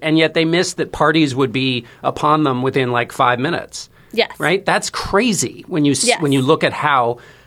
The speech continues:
Speaker 1: completely obsessed they were about the, the absolute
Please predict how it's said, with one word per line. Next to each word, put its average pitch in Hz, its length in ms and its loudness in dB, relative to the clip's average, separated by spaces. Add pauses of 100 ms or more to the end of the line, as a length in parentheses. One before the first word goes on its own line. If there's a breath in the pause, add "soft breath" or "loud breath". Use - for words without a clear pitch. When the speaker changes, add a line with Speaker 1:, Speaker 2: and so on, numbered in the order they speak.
(180 loud breath)
Speaker 1:
completely 202 760 -2
obsessed 143 460 0
they 135 100 -2
were 123 320 2
about 110 540 0 (680 soft breath)
the, 127 160 0
the 131 280 -2
absolute 135 720 0